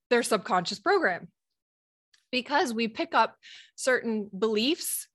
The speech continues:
um, we pick up memories, we pick up experiences through life that shape us, like I said in the beginning, um, but they stick with us, and we don't even realize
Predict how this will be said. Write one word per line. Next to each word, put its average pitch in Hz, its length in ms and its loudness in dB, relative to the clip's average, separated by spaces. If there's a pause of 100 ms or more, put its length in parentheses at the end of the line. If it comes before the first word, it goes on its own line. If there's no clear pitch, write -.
um, 180 400 0
we 220 160 -2
pick 233 240 -8
up 185 120 -2
memories, 254 480 0
we 226 120 -2
pick 220 180 -8
up 196 180 -8 (140)
experiences 277 800 -4
through 190 180 -4
life 247 400 0 (400)
that 214 140 -4
shape 320 280 -4
us, - 220 0
like 180 160 -6
I 185 80 0
said 185 200 -4
in 185 120 -4
the 180 60 -6
beginning, 208 540 -4 (440)
um, 180 400 -2
but 220 100 -2
they 233 140 4
stick - 380 -4
with 330 200 2
us, 254 200 2
and 226 180 0
we 262 120 -2
don't 277 260 4
even 247 300 0
realize 220 1200 0